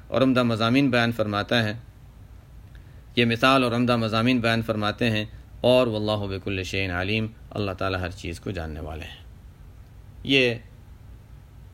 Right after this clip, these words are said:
کوشش کی میں نے کہ ایک آسان، واضح انداز میں آیت کا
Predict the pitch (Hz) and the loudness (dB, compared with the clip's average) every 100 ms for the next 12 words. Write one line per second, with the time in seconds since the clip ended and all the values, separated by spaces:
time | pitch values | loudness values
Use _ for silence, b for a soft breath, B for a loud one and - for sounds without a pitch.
0 | - - - - - 135 131 - 120 107 | -20 -20 -20 -8 -2 0 -2 -2 -2 -2
1 | 98 101 - - - - - - 113 107 | -4 -8 -10 -18 -20 -20 -14 -2 0 0
2 | 98 - 110 110 - 101 107 110 117 113 | -2 -4 -6 -6 -6 -4 -4 0 -2 -2
3 | 98 - 107 110 107 101 98 90 101 104 | -6 -8 -4 -2 -2 -4 -4 -4 -4 -4
4 | 98 95 98 98 98 98 - 87 | -6 -8 -8 -4 -2 -4 -6 -6